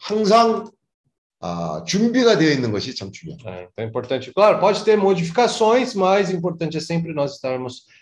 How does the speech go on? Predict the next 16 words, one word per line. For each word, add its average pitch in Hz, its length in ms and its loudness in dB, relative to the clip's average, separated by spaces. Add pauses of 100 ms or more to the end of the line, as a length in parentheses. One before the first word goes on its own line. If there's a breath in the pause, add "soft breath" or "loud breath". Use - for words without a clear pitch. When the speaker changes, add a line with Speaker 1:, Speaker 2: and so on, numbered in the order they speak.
(180 soft breath)
Speaker 2:
preparados 156 720 2
pra 123 160 -6
qualquer 135 260 -2
tipo 165 220 -6
de 139 100 -10
mudança. 123 560 -6
Speaker 1:
아, 107 240 -10
Speaker 2:
Então, 113 140 -12
Speaker 1:
기동성이 196 840 4
있는 127 220 -2
게 117 80 -2
참 110 180 -10
중요해요. - 360 -20
Speaker 2:
é - 100 -16
importante 127 500 -6
ter 170 380 0